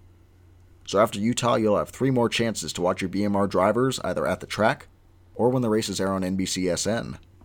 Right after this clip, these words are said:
As always, you can listen to every new and old episode of the B M R Access Show on the Bill McAnally Racing SoundCloud.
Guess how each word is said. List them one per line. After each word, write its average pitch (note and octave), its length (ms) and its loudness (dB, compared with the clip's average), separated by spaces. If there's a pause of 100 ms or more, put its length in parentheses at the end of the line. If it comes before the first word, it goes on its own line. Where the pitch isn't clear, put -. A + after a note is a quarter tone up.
(240)
As A#2+ 200 2
always, A#2+ 360 8
you G2 60 -2
can G2 140 -2
listen A#2+ 240 0
to - 180 -4
every G2+ 240 4
new G#2 300 2
and B2 260 0
old B2 220 4
episode G2 400 0
of - 40 -8
the - 60 -10
B G2 160 0
M F#2+ 80 0
R F#2+ 180 2
Access G2+ 360 0
Show G#2 320 2
on G#2+ 240 0
the F#2+ 60 -2
Bill G#2 180 0
McAnally G#2 500 -2
Racing F#2 300 -2
SoundCloud. A#2+ 600 0